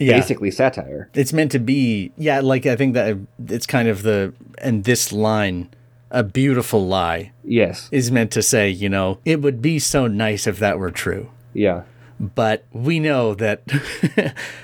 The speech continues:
Speaker 1: I, I,
Speaker 2: Wouldn't
Speaker 1: this
Speaker 2: it
Speaker 1: is
Speaker 2: be
Speaker 1: not
Speaker 2: great if I was Adam West? Wouldn't that
Speaker 1: Exactly,
Speaker 2: be awesome?
Speaker 1: yes. Carrying gigantic bombs,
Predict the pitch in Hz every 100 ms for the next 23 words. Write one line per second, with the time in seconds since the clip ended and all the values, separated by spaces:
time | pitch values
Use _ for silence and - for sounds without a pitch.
0 | - - - 110 - 123 123 123 143 156
1 | 156 120 135 131 123 110 104 101 98 104
2 | 95 92 90 90 - - - 135 135 131
3 | 127 127 151 139 127 110 104 107 117 110
4 | 143 - - _ _ - 127 123 117 117
5 | 117 113 113 101 98 104 101 98 98 -